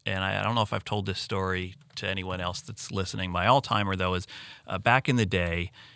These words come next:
Jim Thome was playing for the Cleveland Indians the, his first time there when he was really good. And, uh, Bovada stuck up a prop, and they meant to put up,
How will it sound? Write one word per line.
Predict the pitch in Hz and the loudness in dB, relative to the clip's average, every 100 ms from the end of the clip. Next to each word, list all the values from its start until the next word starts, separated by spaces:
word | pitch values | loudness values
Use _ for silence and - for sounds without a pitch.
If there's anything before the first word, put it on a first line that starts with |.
| _ | _
Jim | - 139 | 0 2
Thome | 135 117 113 | 4 6 6
was | 101 87 | 4 0
playing | - 101 95 92 | -2 0 0 0
for | 95 | -4
the | |
Cleveland | 90 104 101 95 92 | -2 0 0 2 0
Indians | 95 90 85 82 | 0 0 -2 -4
the, | - 87 87 85 | -4 -2 -2 -4
his | 92 | -6
first | - 104 - | 0 0 2
time | 98 90 | 0 0
there | 90 85 | 0 0
when | 85 | -2
he | 85 | -4
was | 85 | -4
really | 101 95 | -2 -4
good. | 87 87 87 87 - - - - | -2 -2 -4 -8 -14 -20 -20 -4
And, | 101 95 92 92 90 87 | 0 2 2 0 -4 -6
uh, | 92 90 87 | -2 -2 2
Bovada | 104 101 104 113 98 | 2 4 6 6 6
stuck | 90 - 101 107 | 2 0 0 0
up | 107 | 0
a | 101 | -2
prop, | - 104 90 85 | 2 4 4 2
and | - | -4
they | 95 | 0
meant | 104 156 | 2 2
to | 143 | 2
put | - 104 | 0 4
up, | 95 - | 4 0